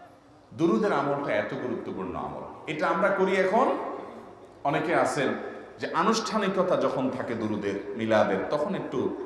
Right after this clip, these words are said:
সালাত আলা নবী যেভাবেই করেন, করেন। আর বাকি অনেকে আছেন যেগুলো করারও কোনো খোঁজ খবর নাই। দুরুদ বেশি বেশি করে পাঠ করবো তো ইনশাআল্লাহ।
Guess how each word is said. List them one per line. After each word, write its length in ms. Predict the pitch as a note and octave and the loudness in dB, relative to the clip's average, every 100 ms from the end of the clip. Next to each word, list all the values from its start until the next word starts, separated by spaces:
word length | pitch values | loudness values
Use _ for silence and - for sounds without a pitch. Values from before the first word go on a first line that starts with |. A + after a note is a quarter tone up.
| - - - - - - | -10 -14 -18 -20 -20 -14
সালাত 420 | - B2 A#2+ A#2 | 0 4 4 4
আলা 120 | A#2 | 2
নবী 420 | A2 G#2 G#2 A#2 - - | 2 0 -2 -2 -4 -6
যেভাবেই 460 | A2+ A#2+ C#3+ G3 | -2 2 6 6
করেন, 260 | F#3+ D3 B2 - - - - | 6 4 2 0 -6 -10 -2
করেন। 220 | A2+ A2 F#2+ - - - - - - - | 0 2 -2 -6 -10 -14 -18 -20 -12 0
আর 200 | F3+ F#3 | 4 6
বাকি 220 | F#3 G#3+ | 4 6
অনেকে 280 | G3+ G#3 G#3 | 4 4 6
আছেন 300 | F#3 F3+ F3+ | 6 6 2
যেগুলো 280 | E3+ E3+ D#3+ | 2 2 2
করারও 340 | D#3+ D3+ D#3 | 2 2 2
কোনো 280 | D#3 D3 C#3+ | 2 0 -2
খোঁজ 200 | B2+ - | -4 2
খবর 300 | C#3+ F3 G#3+ C#4 - - - - - | 8 12 12 12 12 6 0 -4 -8
নাই। 100 | - - - - - | -12 -12 -14 -16 -6
দুরুদ 240 | C#3 D3+ | -2 0
বেশি 220 | D3+ C#3 | 0 0
বেশি 200 | D#3+ D3 | 0 -2
করে 180 | - D#3+ | -2 0
পাঠ 180 | D#3+ D3 D3+ | 2 2 2
করবো 180 | E3+ E3+ | 0 0
তো 80 | |
ইনশাআল্লাহ। 680 | F3 F3 F3+ F#3 A#3 F#3+ | 0 2 4 4 6 4